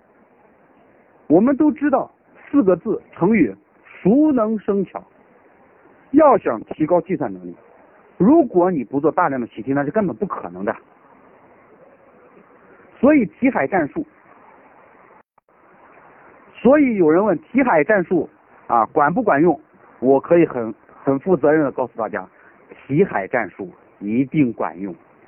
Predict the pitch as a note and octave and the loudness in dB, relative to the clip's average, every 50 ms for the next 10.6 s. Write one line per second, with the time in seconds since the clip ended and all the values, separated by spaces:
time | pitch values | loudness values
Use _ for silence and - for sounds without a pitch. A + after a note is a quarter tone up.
0 | _ _ _ _ _ - E3 D#3+ C#3 A2+ - - - C#3+ A2+ - - - _ - | _ _ _ _ _ -4 -2 -2 -2 -4 -8 -10 -8 -8 -8 -8 -10 -16 _ -12
1 | - B2 C#3 F#3 G#3 E3 D3+ C3 A2 G2 - - D3 C3+ B2 A2 - C3+ B2 G2 | -4 0 2 2 2 2 0 -2 -4 -6 -4 -4 -2 -2 -4 -6 -8 -8 -8 -6
2 | G2 - - - - B2 A#2+ D3 F#3 G3 F#3+ - - C3 D3 C#3+ - - G#2+ A2+ | -8 -10 -10 -6 -2 0 0 0 0 -2 -6 -8 -6 -6 -6 -4 -6 -8 -8 -8
3 | A#2+ A#2+ F3+ E3 - - _ _ _ _ _ _ _ _ - - E3 C#3 - - | -6 -4 -4 -6 -6 -8 _ _ _ _ _ _ _ _ -2 0 0 0 0 -4
4 | B2 A2 - - _ _ - - - A#2 A#2+ D#3 D#3 - C3 A#2 A2 G#2+ G#2+ B2 | -8 -10 -10 -12 _ _ -12 -6 -2 0 0 0 -2 -4 -8 -8 -6 -4 -2 0
5 | D#3+ A3 A3 - - E4 D4+ G3+ D3+ - - - - C4 A3+ E3 C#3 C3+ A2+ G2 | 0 0 0 0 0 2 2 2 2 -2 -4 -10 -8 -4 -2 -2 -2 -2 -4 -6
6 | - _ - A2+ A#2+ A2+ F#2 F2 - _ _ - - _ _ - - F3+ F3+ F#3 | -10 _ -6 -6 -6 -6 -8 -12 -18 _ _ -20 -20 _ _ -8 -2 -2 0 0
7 | E3 D3+ C#3 - _ B3+ B3+ C4+ C4 C4 C4 C4 G#3+ - - _ - - D3+ D3 | 0 -2 -4 -6 _ 0 2 2 4 2 2 2 0 -2 -6 _ -6 -4 -2 -2
8 | B2 A#2 A2 - _ - - - - - B2+ A2+ G#2 B2 F#3 A#3+ G#3+ - - _ | -2 -2 -6 -8 _ -18 -20 -20 -14 -10 -6 -4 0 2 4 2 2 2 -4 _
9 | _ _ _ _ - C3 C#3 D3 F#3+ G3 F3+ E3+ C3+ - - - C#3+ A#2 G#2 G2+ | _ _ _ _ -4 -2 0 2 2 2 2 0 -2 -2 -4 -4 -4 -4 -6 -8
10 | - - B2+ A2+ F#2+ F2+ G#2 F#2+ F2 - F#2+ F2 | -10 -8 -6 -6 -6 -6 -6 -8 -8 -10 -14 -16